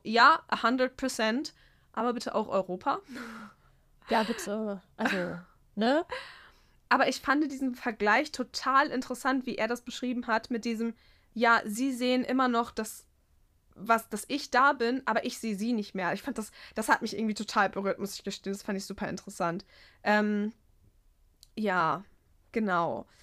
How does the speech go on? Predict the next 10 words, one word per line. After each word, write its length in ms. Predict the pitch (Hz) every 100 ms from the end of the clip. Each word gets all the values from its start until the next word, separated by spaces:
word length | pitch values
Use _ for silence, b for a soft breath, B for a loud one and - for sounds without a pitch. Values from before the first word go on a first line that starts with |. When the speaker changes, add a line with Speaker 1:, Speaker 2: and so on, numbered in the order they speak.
| b b _
Speaker 1:
Ansonsten, 920 | 240 285 214 190 185 185 - - 180
oh 40 | 180
mein 140 | 190
Gott, 180 | 180 156
ich 120 | -
habe 100 | 208
so 120 | 208 233
viel 420 | - - 277 311
Eggplants, 640 | - - - 196 202 -
aber 340 | 208 196 196